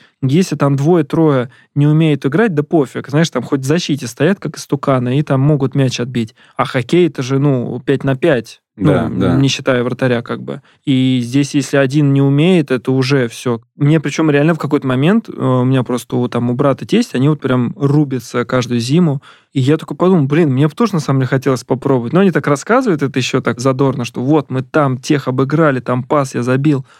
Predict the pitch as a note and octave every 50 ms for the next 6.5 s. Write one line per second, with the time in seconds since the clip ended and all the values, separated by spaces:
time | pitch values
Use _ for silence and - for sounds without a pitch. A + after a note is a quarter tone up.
0 | _ _ _ _ - C3+ C3+ D3 C#3 C3+ - D#3 D#3 C#3 - - C#3 B2+ B2 B2+
1 | C3+ C3+ B2+ B2 B2 A#2 A#2 C3+ A#2+ - C3+ C3 - C#3 C#3+ C#3+ - C#3 B2 -
2 | - - C#3+ C#3+ C3+ B2 A#2 A#2+ A#2+ A#2+ A2+ - - - - C3+ C3+ C#3 B2+ -
3 | - - D#3 D#3 D3 - - A#2+ A2+ - - - A#2 A#2+ A2+ - B2+ A#2 B2 B2
4 | A#2 A#2+ - - C3+ B2 B2 B2 A#2+ A#2 - B2 B2 A#2 B2+ B2 - C3+ - -
5 | G3+ - F#3 - F3+ D#3+ D#3 D#3 D#3 C#3+ E3 D#3+ D3+ D#3 D3+ C#3+ C#3+ - - D3
6 | C#3 C#3 C#3 C#3 C3+ C3 C3+ C3+ C#3 D3+